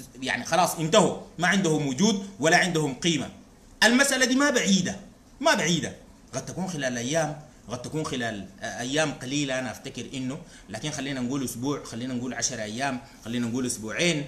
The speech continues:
ها؟ أنتوا حتمشوا، الجيم يتقفل عليكم. التوجيه بتاع إنه يقفلوكم في المطار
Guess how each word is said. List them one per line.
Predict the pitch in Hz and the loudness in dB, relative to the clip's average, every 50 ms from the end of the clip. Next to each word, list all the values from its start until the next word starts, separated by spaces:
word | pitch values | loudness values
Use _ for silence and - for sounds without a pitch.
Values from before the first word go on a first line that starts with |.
| - - - - - | -10 -16 -20 -12 -8
ها؟ | 107 135 165 185 - - - - - 190 | -4 -4 -4 -4 -6 -10 -16 -6 0 0
أنتوا | 220 202 175 170 | 2 2 2 -2
حتمشوا، | 143 - 165 147 - - - - - - - - - - - - | -2 -2 0 0 0 -2 -2 -8 -16 -20 -20 -20 -20 -8 -4 -4
الجيم | 151 151 196 202 196 | 0 2 2 2 2
يتقفل | 156 139 185 175 - 151 131 | 2 0 -2 -2 -2 -4 -2
عليكم. | 110 120 120 113 117 107 92 - - - - - - - | -2 -2 -2 -4 -6 -8 -10 -12 -14 -18 -20 -16 0 0
التوجيه | 170 175 - 233 226 214 302 311 302 277 | 2 6 6 6 8 10 10 8 8 8
بتاع | - 214 170 220 | 4 2 4 4
إنه | 254 247 | 4 4
يقفلوكم | 233 170 175 170 - - 196 233 247 - 202 170 | 4 4 4 2 2 2 2 2 2 2 0 0
في | 165 | 0
المطار | 160 151 147 - 185 208 220 240 254 262 269 285 - - | 0 0 0 4 6 8 8 8 6 4 2 -2 -4 -10